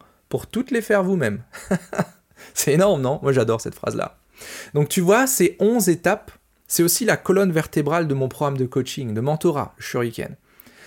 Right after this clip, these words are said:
C'est par exemple ce qui permet aujourd'hui à Cécilia de vendre des offres à deux mille euros par mois,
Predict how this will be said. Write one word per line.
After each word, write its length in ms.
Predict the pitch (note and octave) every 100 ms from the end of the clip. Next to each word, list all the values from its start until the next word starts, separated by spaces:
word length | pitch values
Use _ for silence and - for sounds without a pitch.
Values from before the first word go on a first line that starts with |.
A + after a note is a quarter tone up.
| - -
C'est 280 | - - -
par 120 | G2+
exemple 520 | F#2+ G2+ G#2+ G3+ G#2 - _ _
ce 140 | -
qui 120 | -
permet 380 | C3 B2 B2+ B2+
aujourd'hui 560 | B2+ A#2 A2 G#2+ C3 G3+ _ _ _ _ _ _
à 80 | A#2
Cécilia 520 | - B2 A#2+ A2 C#3+
de 140 | E3
vendre 400 | A#2 A#2 B2+ G#2
des 180 | G2+ G2+
offres 220 | C3+ -
à 80 | A#2
deux 260 | G#2+ G#2 A#2+
mille 200 | B2+ C3
euros 220 | A#2 A#2
par 200 | A2+ G#2+
mois, 220 | D3+ A3